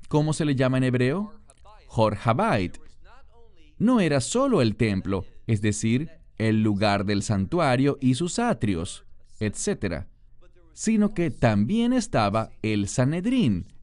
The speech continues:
esos edificios que albergaban al liderazgo, desde donde gobernaban al pueblo. En este momento, naturalmente, estaban sujetos a Roma,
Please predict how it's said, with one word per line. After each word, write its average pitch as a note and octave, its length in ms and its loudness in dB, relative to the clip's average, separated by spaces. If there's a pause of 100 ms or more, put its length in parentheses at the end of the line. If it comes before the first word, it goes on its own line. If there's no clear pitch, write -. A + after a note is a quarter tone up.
esos G2 380 -2
edificios A#2+ 680 0
que - 320 -2
albergaban A#2 1000 0
al G2+ 320 0
liderazgo, C3 840 0 (480)
desde C#3 320 4
donde C#3 300 2
gobernaban B2 1200 2 (160)
al B2+ 180 0
pueblo. C#2+ 500 -4 (540)
En F#3 140 2
este B3+ 220 2
momento, C3+ 440 4
naturalmente, A#2 760 2
estaban A#2+ 420 0
sujetos D#3+ 680 -2
a G#2+ 100 2
Roma, F#2 560 -2